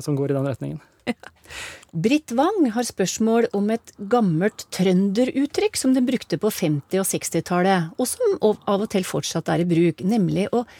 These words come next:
Speaker 2: stæl eller stjæl opp noen. Som i for eksempel, «Han stjert den opp til å kaste snøball på vinduet».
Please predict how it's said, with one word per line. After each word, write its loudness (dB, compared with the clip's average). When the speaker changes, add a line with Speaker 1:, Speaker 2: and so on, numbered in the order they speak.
Speaker 2:
stæl -2
eller -2
stjæl 0
opp 0
noen. 4
Som 4
i 0
for -2
eksempel, 0
«Han 2
stjert 0
den 0
opp -2
til -2
å -4
kaste -2
snøball 4
på 0
vinduet». 4